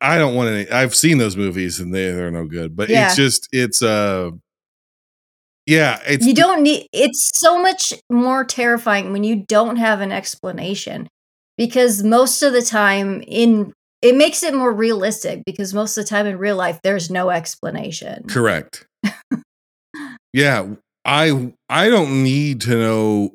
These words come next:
Speaker 1: if this is a supernatural entity, pers-, like, is this
Speaker 2: Mm-mm.
Speaker 1: a man possessed by the devil? Is this a, is this death
Speaker 2: Does he
Speaker 1: incarnate?
Speaker 2: think he's possessed by the
Speaker 1: Right,
Speaker 2: devil?
Speaker 1: yeah. Um,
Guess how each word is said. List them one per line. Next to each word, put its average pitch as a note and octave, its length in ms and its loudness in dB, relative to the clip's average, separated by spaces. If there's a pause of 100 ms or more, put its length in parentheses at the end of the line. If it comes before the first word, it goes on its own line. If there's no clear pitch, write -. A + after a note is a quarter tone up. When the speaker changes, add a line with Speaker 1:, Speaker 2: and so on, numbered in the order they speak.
Speaker 1:
if A2 240 -2
this G#2 240 -4
is F#2+ 120 -6
a G2+ 60 -6
supernatural G2 840 -4
entity, A2+ 600 -2
pers-, F#2 520 -10
like, G2 220 -6 (220)
is D#3 160 -4
this D3 120 2
Speaker 2:
Mm-mm. D3+ 40 4
Speaker 1:
a - 20 4
man A#2+ 280 2
possessed G#2+ 420 -2
by G#2+ 100 0
the F#2 120 -4
devil? G2+ 500 -4 (440)
Is G2 180 -6
this G#2+ 260 -2
a, F#2+ 220 0
is G#2 200 -4
this A#2+ 160 0
death A2+ 400 0 (400)
Speaker 2:
Does A#3+ 160 2
he D4 80 6
Speaker 1:
incarnate? G3 340 4
Speaker 2:
think C#4+ 240 6
he's D4+ 240 2
possessed C#4+ 520 2
by C4+ 160 0
the D3 100 2
Speaker 1:
Right, D#3+ 220 4
Speaker 2:
devil? B3+ 120 -4
Speaker 1:
yeah. F#2+ 360 0 (720)
Um, A2 640 -2